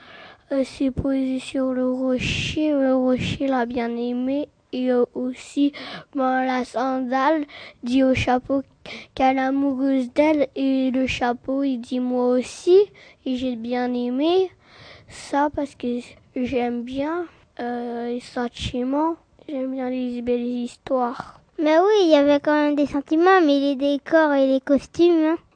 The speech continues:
Speaker 2: Il y avait des décors qui étaient un peu mal faits. Les costumes, les déguisements, on pouvait un peu les reconnaître.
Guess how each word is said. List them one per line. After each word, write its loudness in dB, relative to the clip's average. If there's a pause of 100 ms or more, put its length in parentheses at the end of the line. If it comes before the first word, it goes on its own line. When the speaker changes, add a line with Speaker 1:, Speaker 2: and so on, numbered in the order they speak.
Speaker 2:
Il -2
y 4
avait 6
des 0
décors 2
qui -2
étaient 0
un 0
peu -6
mal -2
faits. 0 (520)
Les 2 (100)
costumes, 2
les 0
déguisements, -4 (640)
on 2
pouvait 6
un 2
peu -2
les 4
reconnaître. 2